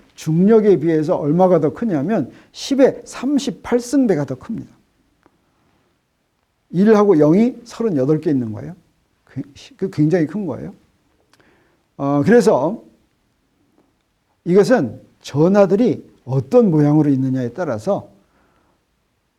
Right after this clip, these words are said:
전기력을 계산하는 거 굉장히 복잡합니다. 이것은 그래서,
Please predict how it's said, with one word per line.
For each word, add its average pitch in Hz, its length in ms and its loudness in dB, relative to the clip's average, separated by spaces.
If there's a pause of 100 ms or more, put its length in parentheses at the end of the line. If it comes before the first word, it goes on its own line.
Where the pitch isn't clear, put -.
(260)
전기력을 175 580 2
계산하는 120 380 -8
거 104 60 -14 (260)
굉장히 135 360 -6
복잡합니다. 110 800 -20 (1900)
이것은 240 360 4
그래서, 196 560 2